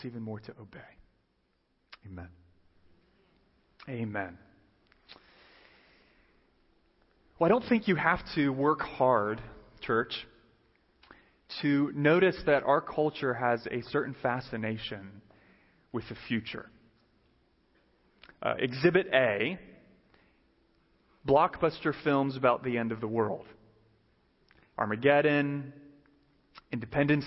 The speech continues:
Day, The Day After Tomorrow, Oblivion. Interstellar, all of these films, won't ask who has seen which ones. All of these films have a,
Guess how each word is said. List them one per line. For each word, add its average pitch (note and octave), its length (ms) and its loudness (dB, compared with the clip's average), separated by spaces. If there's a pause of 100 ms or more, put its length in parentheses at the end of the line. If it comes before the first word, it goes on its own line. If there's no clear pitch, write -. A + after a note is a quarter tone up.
(100)
Day, B2+ 360 4
The A2 100 -4
Day A#2+ 180 4
After A#2+ 240 -2
Tomorrow, B2+ 880 0 (680)
Oblivion. C3 920 2 (1200)
Interstellar, B2+ 880 0
all D#3 220 2
of D#3 120 0
these C3+ 240 -2 (180)
films, A#2+ 600 -4 (380)
won't A#2 180 -10
ask A2+ 220 -8 (460)
who A#2 140 -8
has A2 100 -6
seen A2+ 240 -8
which G#2+ 220 -8
ones. G#2+ 260 -8 (800)
All A3 200 4
of G#3 60 0
these F#3+ 220 0
films E3 300 2
have C3+ 260 4
a, B2 120 4